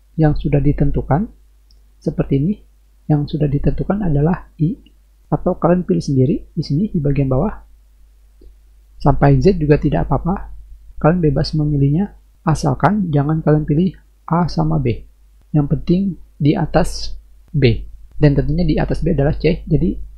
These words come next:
yang lain terserah kalian. Sekarang kita pilih misalkan adalah P seperti ini,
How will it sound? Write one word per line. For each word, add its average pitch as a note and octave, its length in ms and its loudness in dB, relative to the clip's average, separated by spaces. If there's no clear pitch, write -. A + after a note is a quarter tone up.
yang D3 160 2
lain C3+ 240 -2
terserah - 480 -6
kalian. B2+ 320 -2
Sekarang F3+ 320 -2
kita D#3+ 160 4
pilih E3 160 0
misalkan F3 480 -2
adalah C#3 480 0
P F3 240 0
seperti - 320 -4
ini, D#3+ 160 -2